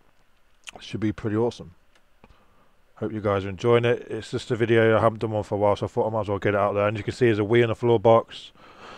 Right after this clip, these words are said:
Uh, look at that, see how much it is. But yeah, I haven't done one of these, you know, as you know, for a while. So I thought this is the last one of this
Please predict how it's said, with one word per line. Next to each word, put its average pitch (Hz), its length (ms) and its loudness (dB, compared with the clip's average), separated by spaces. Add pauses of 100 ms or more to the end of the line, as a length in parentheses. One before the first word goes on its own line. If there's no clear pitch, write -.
(240)
Uh, 107 300 0
look 107 240 -6
at 110 60 -4
that, 113 260 4
see - 120 -6
how 107 40 -2
much 107 200 -6
it 107 60 -4
is. 107 520 -4 (260)
But 123 140 2
yeah, 127 240 8
I 123 120 8
haven't 131 200 0
done 123 220 2
one 120 120 0
of 113 100 0
these, 113 600 0
you 113 100 -10
know, 107 160 0
as 101 80 -4
you 104 80 -4
know, 104 200 -2
for 110 140 -6
a 101 40 -2
while. 104 340 4
So 101 220 -2
I - 20 -2
thought 104 320 -2
this 113 120 -4
is - 60 -12
the 110 60 -2
last 117 220 2
one 117 120 -6
of 107 80 -4
this - 260 -4